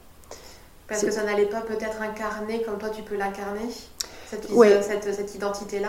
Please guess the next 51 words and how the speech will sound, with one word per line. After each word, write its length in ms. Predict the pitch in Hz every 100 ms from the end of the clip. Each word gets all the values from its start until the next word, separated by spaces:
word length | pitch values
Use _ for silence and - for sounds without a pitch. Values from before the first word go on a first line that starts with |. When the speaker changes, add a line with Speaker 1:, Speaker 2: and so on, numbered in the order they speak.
| - 226
Speaker 2:
Exactement, 600 | 214 214 247 247 208 196
et 60 |
c'est 120 | 220
ce 80 | 233
que 80 | 254
je 60 | 262
leur 120 | 254
ai 100 | 262
dit. 140 | 262
Je 80 | 214
leur 120 | 214
ai 80 | 214
dit, 320 | 214 269 269 247
euh, « 220 | 196 190 185 180 - - - -
C'est 160 | - 254
pas 120 | 247
grave 400 | 233 226 262 262
si 220 | - - 208
mes 80 |
photos 280 | 202 214 220
sont 120 | 214
pas 100 | 196
toujours 240 | 190 196 190
parfaites. 560 | 180 - 160 - - - - - -
C'est 160 | -
pas 140 | 202 190
grave 240 | 196 202
si 140 | - 175
j'ai 120 | 190
pas 160 | 185 175
une 100 | 185
unité 320 | 190 175 185
de 60 |
couleur 460 | - 175 165 165 170
sur 140 | 170
ma 100 | 165
page 220 | 151 160 156
Instagram. 640 | 147 151 147 147 175 156 - - - - -
Euh, 200 | 170 165
c'est 160 | 165 196
pas 100 | 190
grave 200 | 190 190
si 100 | -
parfois 460 | 170 - 190 185
ma 120 | 190 170
traduction 420 | 190 180 - 185
anglaise, 260 | 170 180 175
elle 60 |
est 60 | 156
pas 100 | 151
parfaite. 500 | 151 - 165 190